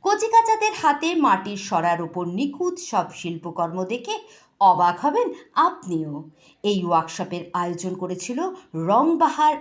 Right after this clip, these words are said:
আর্ট গ্যালারি। আয়োজক চিত্রশিল্পী দিব্যেন্দু কর্মকারের কথায়, মাটির সরার ওপর পেইন্টিংয়ের যে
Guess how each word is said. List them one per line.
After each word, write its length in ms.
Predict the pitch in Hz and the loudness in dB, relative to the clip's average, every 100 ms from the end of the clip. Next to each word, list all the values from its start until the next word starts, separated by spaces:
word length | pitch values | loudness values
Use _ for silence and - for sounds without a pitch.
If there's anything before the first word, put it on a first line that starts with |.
| - | 4
আর্ট 400 | 196 220 220 - | 6 6 2 -8
গ্যালারি। 580 | 165 165 151 151 147 - - - - - | -2 -2 -2 -8 -8 -12 -18 -20 -18 0
আয়োজক 520 | 226 247 320 415 466 - | 4 4 4 -2 -4 -2
চিত্রশিল্পী 800 | 381 - 392 392 392 370 392 | -4 -4 -8 -6 -6 -6 -6
দিব্যেন্দু 500 | 285 277 196 247 233 | -2 -4 -2 -2 -2
কর্মকারের 600 | 240 226 190 190 185 185 185 | 0 0 0 0 0 0 -2
কথায়, 460 | 208 208 - 330 330 - - | 0 0 0 -2 -2 -10 -6
মাটির 480 | 190 196 247 262 466 | 0 4 2 2 -2
সরার 400 | - 359 320 320 | 0 0 2 2
ওপর 240 | 320 330 | -2 -6
পেইন্টিংয়ের 640 | - 240 196 190 190 185 156 | -6 -6 -6 -6 -2 -2 -4
যে 240 | 185 214 | -6 -8